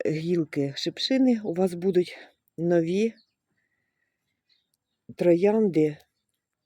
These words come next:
такі, як ви бажаєте, сортові тро-, троянди, які ви бажаєте. Ну, я не буду цим займатися, в мене роботи хватає,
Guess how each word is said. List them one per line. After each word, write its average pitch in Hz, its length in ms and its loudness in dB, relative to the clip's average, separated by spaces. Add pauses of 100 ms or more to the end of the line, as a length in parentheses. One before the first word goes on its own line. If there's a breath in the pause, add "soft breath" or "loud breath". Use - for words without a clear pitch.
(200)
такі, 170 260 -2
як 190 220 0
ви 180 100 2
бажаєте, 160 600 -4
сортові 160 460 -6
тро-, 156 240 -6
троянди, 170 500 -4
які 156 240 -4
ви 165 100 -4
бажаєте. 139 800 -8 (1800 soft breath)
Ну, 233 280 0
я 190 260 4
не 170 120 2
буду 160 260 -2
цим 165 300 -4
займатися, 202 640 2
в 175 40 -2
мене 175 260 0
роботи 175 380 0
хватає, 170 640 -2